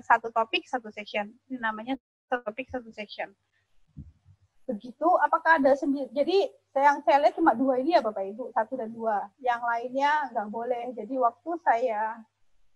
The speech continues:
kalau ini misalnya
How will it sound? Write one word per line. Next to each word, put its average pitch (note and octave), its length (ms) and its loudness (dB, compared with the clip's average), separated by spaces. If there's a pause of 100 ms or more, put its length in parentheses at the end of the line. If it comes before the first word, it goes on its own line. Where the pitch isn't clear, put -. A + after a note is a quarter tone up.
(680)
kalau A3 240 2
ini B3+ 200 -6 (120)
misalnya A3+ 880 -2